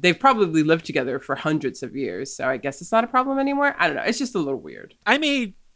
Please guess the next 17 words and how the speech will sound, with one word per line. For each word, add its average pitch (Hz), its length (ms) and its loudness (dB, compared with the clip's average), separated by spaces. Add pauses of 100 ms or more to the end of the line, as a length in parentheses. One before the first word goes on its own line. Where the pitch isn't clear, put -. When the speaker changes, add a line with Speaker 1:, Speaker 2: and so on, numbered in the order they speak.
(200)
Speaker 2:
also, 123 560 4
though, 107 380 -2 (260)
oh, 165 220 6
I 151 120 2
guess, 160 480 0 (800)
like, 156 200 0
I 180 160 6
understand 180 420 2
why 147 200 6
Peter 139 300 -2
Pan 131 260 -4
would 120 80 -4
have, 117 300 -2
like, 113 160 -6
this 113 400 -8
almost 123 420 0
nude, 120 680 -2